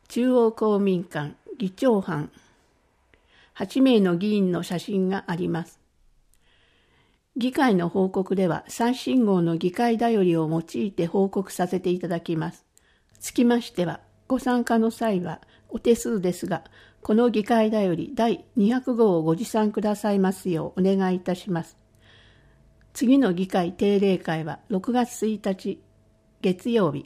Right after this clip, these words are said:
開会の予定です。お気軽に傍聴へお越しください。未来くんとのぞみちゃんのイラストが載っています。議会の動画を配信しています。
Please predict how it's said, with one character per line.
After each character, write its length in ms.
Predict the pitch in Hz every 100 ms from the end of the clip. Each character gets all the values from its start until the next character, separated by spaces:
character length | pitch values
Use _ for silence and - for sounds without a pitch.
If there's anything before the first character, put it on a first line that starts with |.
| -
開 240 | - 208
会 240 | 202 202 190
の 60 |
予 160 | 185 175
定 240 | 170 170
で 140 | 160 160
す。 140 | - - - - _ _
お 120 | 208
気 140 | 196 247
軽 240 | 233 226
に 180 | 220 -
傍 240 | 190 208
聴 140 | 208 202
へ 160 | 196
お 60 | 185
越 180 | 180 190
し 80 | -
く 100 | 180
だ 160 | 170
さ 200 | - 175
い。 100 | 156 - _ _ _ _ -
未 120 | 254
来 220 | 269 233
く 180 | - 180
ん 80 | 175
と 220 | 170 262
の 120 | 190
ぞ 140 | 208
み 140 | 226 226
ち 80 | 214
ゃ 60 |
ん 100 | 208
の 80 | 196
イ 100 | 202
ラ 140 | 208
ス 100 | 214
ト 100 | 220
が 140 | 196 190
載 80 | 190
っ 40 |
て 180 | - 185
い 80 | 175
ま 180 | 175
す。 120 | 170 _ _ _ _ _ _ _ _ _ _ _ _ -
議 140 | 240
会 240 | 294 220
の 120 | 185 170
動 280 | 180 185
画 180 | 175 175
を 60 | 175
配 200 | 196 196
信 300 | - 214 196
し 100 | -
て 140 | -
い 100 | 185
ま 160 | 180 170
す。 160 | -